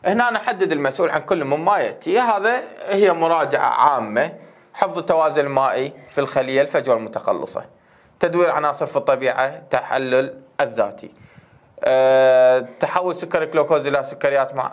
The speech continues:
متعددة بلاستيدة عديمة اللون. تدوير العناصر في الطبيعة تقدر تقول التحلل الذاتي عن طريق شنو؟ الجسيمات الحالة. هنا نضيف لي الجسيمات، الجسيمات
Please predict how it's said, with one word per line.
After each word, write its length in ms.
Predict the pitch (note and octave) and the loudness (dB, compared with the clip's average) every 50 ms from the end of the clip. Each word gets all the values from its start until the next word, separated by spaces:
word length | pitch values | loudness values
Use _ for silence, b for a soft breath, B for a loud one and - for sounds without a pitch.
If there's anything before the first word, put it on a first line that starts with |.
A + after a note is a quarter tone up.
| - - | -6 -6
متعددة 760 | D3 C#3 C3+ C3 C3 C3 B2+ C3 C3 C3 B2+ C3 C3 C3 - | -4 -4 -4 -4 -2 -2 -2 -2 -4 -2 0 0 2 2 0
بلاستيدة 760 | - - B2+ B2 A#2+ A#2 - - C3+ B2 A#2+ B2 B2 B2 - B B B B B | 0 0 0 0 0 -2 -6 -6 -4 0 2 2 2 2 -2 B B B B B
عديمة 340 | - A#2 A#2+ B2+ B2+ C3+ C3+ - | -2 -2 0 -2 -2 -2 -2 -2
اللون. 320 | C3 A#2+ A2+ G#2+ G#2+ - B B B B | 0 0 0 0 -2 -6 B B B B
تدوير 240 | - D3+ D3 F#3 F#3+ | -2 0 0 0 0
العناصر 400 | F3+ D#3+ E3+ F3 F3+ F3+ F#3+ F3+ | 0 0 0 0 -2 0 -2 -4
في 100 | D3 C3+ | -4 -6
الطبيعة 400 | D3+ - E3 D#3 C#3+ D3 C#3+ D#3+ | -4 0 0 0 2 0 0 0
تقدر 300 | D#3 F3+ E3+ D#3 D3 C3+ | -2 0 0 0 0 2
تقول 300 | C3 C3 C3 A#2+ B2 A#2+ A#2+ A#2 A2+ - - - | 0 0 -2 -2 0 0 0 0 0 -2 -6 -6
التحلل 400 | - A#2+ - - C3 - D#3+ D#3+ | -6 -4 -4 -4 -2 -2 -2 -2
الذاتي 480 | E3 D#3+ C#3+ - D3+ D#3+ E3 E3 E3 F#3 | -2 -2 -2 0 0 0 0 0 0 -2
عن 140 | - - - | -2 -2 0
طريق 200 | D3+ D3 D3 D3 | -2 -2 -2 -4
شنو؟ 240 | - F3 D#3 D#3 | -4 -2 -2 0
الجسيمات 600 | D3 B2 A#2 A#2 - C3+ B2 B2 C3 D3 D#3 - | 0 -2 -4 -6 -4 -2 0 2 2 0 0 0
الحالة. 640 | F#3 - - - - D#3 C#3+ B2+ A2+ G#2+ G2 - - - C#3 | -4 -6 -4 -2 -2 0 0 0 -2 -4 -8 -12 -16 -16 -14
هنا 240 | C3 C3+ C#3+ C#3 C#3 | -10 -6 -4 -2 -2
نضيف 400 | C3+ B2+ A#2+ C3 C#3+ C3+ - D3+ | -2 -2 -2 -4 -6 -6 -6 -6
لي 200 | D#3+ E3+ F#3+ - B B B B B - - | -4 -4 -4 -4 B B B B B -8 -4
الجسيمات، 840 | C3+ B2+ A2+ B2+ A#2 - C3 A#2 A#2 A#2+ B2 B2+ C#3 C#3+ C#3+ - - - - b b b b b b b _ _ - - - - - - - | -4 -4 -4 -6 -8 -4 -4 -2 -2 0 0 0 2 0 -2 -4 -10 -18 -20 b b b b b b b _ _ -20 -20 -20 -14 -6 -4 -4
الجسيمات 840 | A#2 A2 A2+ - - - B2+ A#2 A2+ A2+ A#2+ B2+ C#3 - - - | -4 -4 -6 -12 -8 -6 -4 -4 -2 0 0 2 2 0 -2 -6